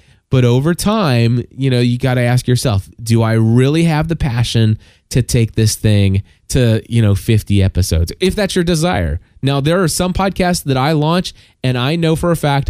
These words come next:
I wanna create twelve episodes, and after twelve episodes, I'm gonna be done. If that one's fine, if that's the thing, then you go ahead, you know, do whatever you wanna do. Now,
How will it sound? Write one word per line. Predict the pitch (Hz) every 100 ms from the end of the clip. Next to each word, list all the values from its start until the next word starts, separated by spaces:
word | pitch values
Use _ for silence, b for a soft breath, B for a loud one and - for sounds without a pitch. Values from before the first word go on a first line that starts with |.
| -
I | 123
wanna | 147 151 143
create | - 135 120 -
twelve | 131 123 156
episodes, | 151 135 135 135 131 127
and | 110
after | 110 - 143
twelve | 151 143
episodes, | 131 127 127 123 117 -
I'm | 110
gonna | 107 104
be | 107
done. | 107 101 82 87 - _ _
If | 117 113
that | 110 98 113
one's | 156 170 -
fine, | 185 190 196 -
if | 135
that's | 139 147 -
the | 160
thing, | 165 165 170 b b -
then | 123 113 107 - 67 _
you | 92 123 127
go | 131 123 135
ahead, | 160 -
you | 143 78 131
know, | 135
do | 123 156
whatever | 180 180
you | 170
wanna | 160 135
do. | 101 B B -
Now, | 180 175